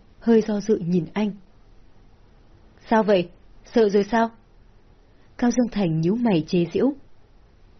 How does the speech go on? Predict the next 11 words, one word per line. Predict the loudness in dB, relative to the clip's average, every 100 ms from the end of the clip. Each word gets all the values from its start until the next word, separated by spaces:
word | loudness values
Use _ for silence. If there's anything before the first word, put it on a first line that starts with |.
| -20 -20 -4
Khóe | -2 0
môi | 2 2
Hoàng | 2 0 0 0
Ngân | 0
hơi | 2 2 2
run | 0 -2
rẩy, | 0 -2 -2 -10 -20 -6
kiềm | -2 0
chế | -2 -4 -2
tất | -6 -4
cả | -2